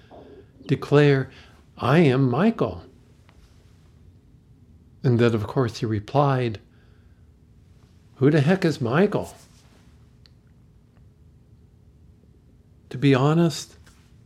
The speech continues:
Robert has never claimed to be the brightest bulb on the planet. But instead, speaking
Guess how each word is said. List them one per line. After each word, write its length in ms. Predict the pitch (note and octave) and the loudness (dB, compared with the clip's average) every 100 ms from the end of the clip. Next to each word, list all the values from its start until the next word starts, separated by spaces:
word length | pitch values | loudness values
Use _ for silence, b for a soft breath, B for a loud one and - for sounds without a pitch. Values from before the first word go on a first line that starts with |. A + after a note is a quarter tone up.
| _ _ _ _ - _ - - _ _ _ _ _ _ | _ _ _ _ -20 _ -20 -20 _ _ _ _ _ _
Robert 360 | C3 D3 D#3+ C3 | -2 0 0 -2
has 180 | A#2+ | -2
never 240 | C3+ B2 A2+ | -2 -2 -4
claimed 480 | - B2+ B2 A#2+ G#2 | -6 -2 0 -2 -4
to 60 | |
be 460 | F#2 B2+ C#3 A2+ G#2 B B B B _ | -2 0 0 0 -6 B B B B _
the 120 | A#2+ | -4
brightest 580 | G#2 A2 B2 C3+ A#2+ - | -2 0 0 0 -2 -6
bulb 300 | A#2 A2 G#2 | -4 -2 0
on 160 | G2 F#2+ | 0 -2
the 80 | F#2 | -4
planet. 680 | - C3+ A#2+ F#2 A2 - - _ _ _ _ _ _ _ _ _ _ _ - - _ _ _ _ _ _ _ _ _ _ _ - | -6 -4 -4 -6 -10 -14 -20 _ _ _ _ _ _ _ _ _ _ _ -20 -20 _ _ _ _ _ _ _ _ _ _ _ 0
But 160 | C3+ | 4
instead, 720 | C#3 B2+ - - F#3 D3+ C3 - - b b b b b b b - - | 4 2 -2 -2 0 0 -4 -10 -20 b b b b b b b -20 -16
speaking 680 | - - F3 F3+ F3+ D#3+ | -8 0 0 2 0 0